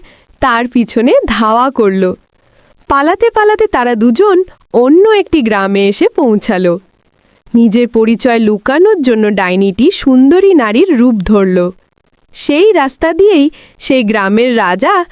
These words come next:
তার সৈন্যদের নিয়ে কোথাও যাচ্ছিলেন। রাজা যখন লোকটিকে দেখলেন, তখন তাকে বললেন, "তুমি কেন সেই নারীর থেকে দূরে পালাচ্ছ?" লোকটির মনে হলো কেউ বিশ্বাস করবে না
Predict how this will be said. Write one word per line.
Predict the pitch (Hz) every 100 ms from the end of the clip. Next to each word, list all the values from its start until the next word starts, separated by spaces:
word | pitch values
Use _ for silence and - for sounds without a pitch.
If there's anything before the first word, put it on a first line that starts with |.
| - - -
তার | 349 403
সৈন্যদের | - 247 233 240 233 269
নিয়ে | 240 233 359
কোথাও | - 277 - 453
যাচ্ছিলেন। | 339 214 196 - 226 196 180 190 _ _ _ _ _ -
রাজা | 208 202 214 339
যখন | 403 392 427
লোকটিকে | 370 277 269 349 381
দেখলেন, | 311 226 214 285 381 277 - - - _ -
তখন | 220 - 427
তাকে | 440 440
বললেন, | 427 427 427 269 196 196 _ _ _ _ _ _ _ _ _ _ _ _ -
"তুমি | 233 262
কেন | 349 247 226 349
সেই | - 508
নারীর | 453 277 226 285 285
থেকে | 349 349
দূরে | 262 269 415
পালাচ্ছ?" | 392 381 349 - 226 180 - _ _ _ _ _ _ _ _ _ _ _ _ 254
লোকটির | 254 294 - 427 415
মনে | 311 320
হলো | 381 427 440 349 359 - _ -
কেউ | 359 359
বিশ্বাস | 294 277 - 349 -
করবে | 392 392 427
না | 415 262